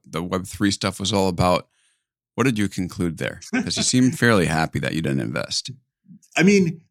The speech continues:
Speaker 2: I concluded that are, that there are use cases for a blockchain. If you think about a blockchain as a, as a network that,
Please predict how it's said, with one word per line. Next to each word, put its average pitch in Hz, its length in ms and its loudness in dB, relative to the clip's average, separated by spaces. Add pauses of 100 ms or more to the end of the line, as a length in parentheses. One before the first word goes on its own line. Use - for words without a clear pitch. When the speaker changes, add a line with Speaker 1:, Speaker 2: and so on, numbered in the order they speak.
(180)
Speaker 2:
I 165 80 -2
concluded 180 840 2
that 135 480 -2 (1120)
are, 139 300 -2
that 113 500 2
there 139 340 0
are 147 580 0 (760)
use 127 340 4
cases 120 540 4
for 110 280 -2
a 101 160 4
blockchain. 104 760 2
If 92 100 -6
you 101 100 2
think 120 200 0
about 110 220 4
a 101 80 2
blockchain 101 720 2
as 98 300 -2
a, 92 440 4 (480)
as 101 220 -2
a 92 500 2
network 107 680 0 (100)
that, 95 460 0